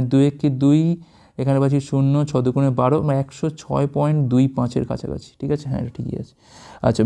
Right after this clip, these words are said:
বির ক্ষেত্রে একই দাম তো কেনা দামটা একশোই হবে। মার্কড প্রাইস কত? টোয়েন্টি পার্সেন্ট স্থির করেছে মানে একশো কুড়ি। এসপি কত হবে এখানে? একশো কুড়ির ওপর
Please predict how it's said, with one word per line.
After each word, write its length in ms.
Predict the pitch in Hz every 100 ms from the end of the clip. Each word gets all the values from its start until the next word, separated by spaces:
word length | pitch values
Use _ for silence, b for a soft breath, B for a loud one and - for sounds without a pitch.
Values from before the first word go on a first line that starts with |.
| 120
বির 140 | 151 170
ক্ষেত্রে 280 | 180 175 185 180 - 143
একই 160 | 151 170 151
দাম 120 | 151 147
তো 60 | 147 147
কেনা 160 | 139 139
দামটা 200 | 143 143 135
একশোই 280 | - 147 139
হবে। 140 | 131 139 - b b -
মার্কড 200 | 156 151 -
প্রাইস 200 | 160 160 160
কত? 140 | 156 180 196 B B -
টোয়েন্টি 220 | 151 170
পার্সেন্ট 240 | 165 156 160
স্থির 140 | 147 147
করেছে 180 | 156 156 156
মানে 140 | 170 -
একশো 240 | 131 - - -
কুড়ি। 220 | 156 123 - b b b b
এসপি 200 | 143 147 160
কত 100 | 160 165
হবে 120 | 160 156
এখানে? 200 | 160 175 - 131
একশো 180 | 139 -
কুড়ির 180 | 147 151
ওপর 120 | 143